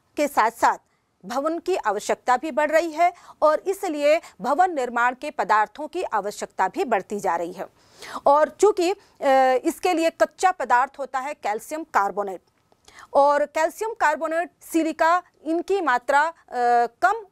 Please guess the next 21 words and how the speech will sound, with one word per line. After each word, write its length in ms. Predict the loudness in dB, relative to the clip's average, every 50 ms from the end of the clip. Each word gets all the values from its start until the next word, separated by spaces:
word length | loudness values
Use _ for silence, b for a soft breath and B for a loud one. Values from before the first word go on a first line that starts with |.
| _ -4
अ, 180 | -2 -2 -2
या, 200 | 0 0 0 0
अ, 420 | 0 -2 -6 -6 -4 -2 -2 0 0
हमारे 260 | 0 0 0 0 0
पास, 380 | 0 0 0 -2 -2 -8 -12
अ, 200 | -8 -6 -6 -6
धीरे-धीरे, 640 | -6 -6 -6 -4 -2 -2 -2 -2 0 2 4 4 4
अ, 60 | 2 b b b b b b -12 -8 -6 -6 -6 -4
उनकी 320 | -4 -4 -4 -2 -2 0 2
मात्रा 320 | 2 2 2 2 0 0
या 220 | 0 0 0 -2 -2 -4 -6
महंगी 380 | -8 -6 -4 -4 -2 0 0 2
हो 160 | 2 0 0
जाने 280 | 0 0 0 -2 -4 -6
की 160 | -6 -4 -2
वजह 240 | -2 0 0 0 -2
से 260 | -2 0 0 0 0 B B B B B B -2
हम 240 | 0 2 2 2 -2 -6 _ -6
इसके 360 | -4 -4 -4 -2 0 2 2
लिए, 280 | 2 4 4 4 6 4
अ, 60 | 4